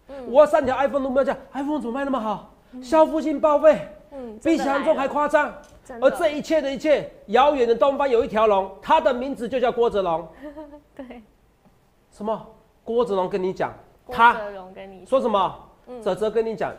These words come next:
Speaker 1: 对。
Speaker 2: 会卖得非常好，你们不懂
Speaker 1: 没错。
Speaker 2: 没关系。
Speaker 1: 很早之前就跟大家说了。
Speaker 2: 我都有讲，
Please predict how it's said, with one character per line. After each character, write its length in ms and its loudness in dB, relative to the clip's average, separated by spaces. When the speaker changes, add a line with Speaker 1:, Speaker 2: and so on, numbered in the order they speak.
Speaker 1:
对。 80 -2
Speaker 2:
会 100 0
卖 140 10
得 80 2
非 140 2
常 120 0
好， 520 0
你 100 -2
们 100 6
不 140 0
懂 100 2
Speaker 1:
没 40 6
错。 80 4
Speaker 2:
没 100 2
关 160 0
系。 320 -8
Speaker 1:
很 280 -12
早 200 -6
之 140 -14
前 180 -14
就 120 -14
跟 160 -14
大 160 -12
家 40 -14
说 200 -18
了。 120 -20
Speaker 2:
我 120 0
都 240 2
有 180 4
讲， 260 0